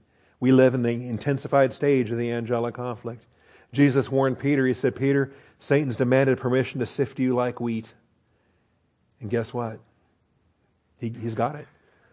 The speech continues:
Satan has total permission to sift in this present evil age. That's why we're given armor. That's why we're given the divine resources we're given. You and I wrestle against principalities and powers, rulers and authorities.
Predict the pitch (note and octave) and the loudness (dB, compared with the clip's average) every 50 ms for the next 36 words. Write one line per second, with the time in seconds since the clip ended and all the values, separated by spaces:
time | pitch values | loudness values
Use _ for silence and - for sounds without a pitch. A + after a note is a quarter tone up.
0 | _ _ _ - B2+ B2+ C#3 C#3 B2+ C#3 B2+ - - - C3+ D3 E3 D3+ - D#3 | _ _ _ 0 0 0 0 2 0 0 0 -2 -2 0 2 2 2 2 0 0
1 | D#3+ D#3+ D3 - - B2 A#2 A#2+ - - - C3+ A2+ - - - - _ _ _ | 0 0 -2 -2 -4 -6 -6 -6 -6 -2 -2 -2 -4 -4 -10 -20 -20 _ _ _
2 | _ _ _ _ _ - A#2 A2+ A#2 A2 - - B2+ A#2 G#2 B2+ A#2 A#2 A#2+ A#2 | _ _ _ _ _ -6 -4 -4 -4 -6 -4 -2 -2 -2 -2 -2 -4 -4 -4 -4
3 | A#2+ A#2 A#2 A2 G#2+ G#2 G#2 G2+ - _ _ _ _ _ _ _ _ _ _ _ | -4 -6 -6 -8 -10 -12 -14 -18 -20 _ _ _ _ _ _ _ _ _ _ _
4 | - A#2 A#2 - - B2+ B2 A#2+ A#2+ B2 A2+ B2 A#2+ A#2 A#2+ C3 - F3 B2 A#2+ | -2 -2 -2 2 2 2 2 2 0 0 0 0 -2 -2 -4 -6 -6 -6 -6 -6
5 | A#2 A2 G#2+ G#2 - _ _ _ _ _ _ - B2 A#2+ - C3+ B2 A#2+ A#2+ B2 | -6 -6 -8 -10 -14 _ _ _ _ _ _ -4 -4 0 2 4 4 4 4 4
6 | B2 A2+ B2+ B2+ A#2+ B2 A#2+ A2+ A#2 A2+ A2+ G2+ B2 A#2+ B2 B2 A#2+ A#2+ B2 B2 | 2 4 2 2 2 2 0 0 0 -2 0 0 0 -2 0 -2 -2 -2 -2 -4
7 | A#2 - C3 A#2+ A#2 A2 B2+ A2 G#2+ A2+ A#2 A2 A2 A#2+ A#2+ A2 G#2+ A2+ A2 G#2 | -4 -4 -6 -6 -6 -6 -8 -8 -6 -6 -6 -4 -4 -4 -6 -6 -6 -10 -14 -14
8 | - _ _ _ _ _ _ _ _ _ - B2+ C3 C#3+ C#3+ C#3 C#3 C3+ C3 B2 | -18 _ _ _ _ _ _ _ _ _ 2 4 6 6 6 6 4 4 2 2
9 | A#2 B2 C3 B2+ - - A#2+ A#2+ A#2 A#2+ A#2 - - - B2 A2+ - A2 - A#2 | 2 2 0 0 0 -2 -2 -2 -2 -2 -6 -6 -6 -8 -6 -6 -6 -10 -6 -4
10 | A#2+ A#2+ B2 A#2+ A#2 A2 G#2+ A#2+ G#2 G2 B2 A#2+ A#2+ A#2+ A#2 A2 G2+ - A#2+ B2 | -2 -2 -2 -2 -4 -4 -8 -10 -8 -6 -4 -2 0 0 -2 -2 -4 -2 0 0
11 | A#2+ A#2+ B2 A#2 - B2+ A#2 G#2+ - - A#2+ A#2+ A#2 G#2+ A2 G#2+ | 0 0 0 -4 -4 -6 -8 -6 -4 -2 -2 -2 -2 -2 -6 -8